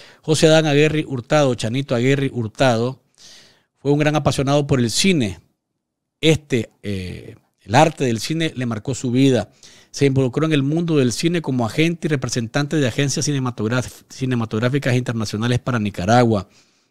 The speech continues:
Llegó a ser el distribuidor oficial e incluso representante de compañías como Universal,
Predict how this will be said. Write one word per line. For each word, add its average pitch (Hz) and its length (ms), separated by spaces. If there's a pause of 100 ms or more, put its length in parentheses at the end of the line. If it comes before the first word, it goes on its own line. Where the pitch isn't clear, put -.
(140)
Llegó 113 220
a 131 40
ser 151 160
el 147 80
distribuidor 131 480
oficial 143 540
e 139 80
incluso 139 460
representante 120 840 (400)
de 123 100
compañías 120 600
como 139 160
Universal, 135 720